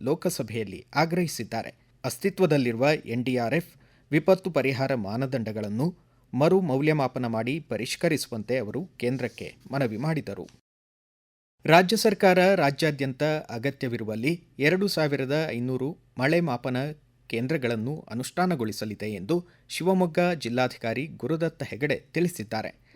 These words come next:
ಸಂಸದ ಬಿ ವೈ ರಾಘವೇಂದ್ರ ಅಧ್ಯಕ್ಷತೆಯಲ್ಲಿ ಬೆಳೆ ವಿಮೆ ಪಾವತಿ ನ್ಯೂನ್ಯತೆ ಪರಿಶೀಲನೆ ಸಭೆಯಲ್ಲಿ ಪಾಲ್ಗೊಂಡು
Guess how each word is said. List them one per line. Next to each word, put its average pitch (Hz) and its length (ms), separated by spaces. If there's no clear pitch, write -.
ಸಂಸದ 156 480
ಬಿ 123 220
ವೈ 120 180
ರಾಘವೇಂದ್ರ 110 580
ಅಧ್ಯಕ್ಷತೆಯಲ್ಲಿ 104 920
ಬೆಳೆ 156 280
ವಿಮೆ 165 280
ಪಾವತಿ 127 680
ನ್ಯೂನ್ಯತೆ 151 480
ಪರಿಶೀಲನೆ 131 680
ಸಭೆಯಲ್ಲಿ 117 720
ಪಾಲ್ಗೊಂಡು 107 560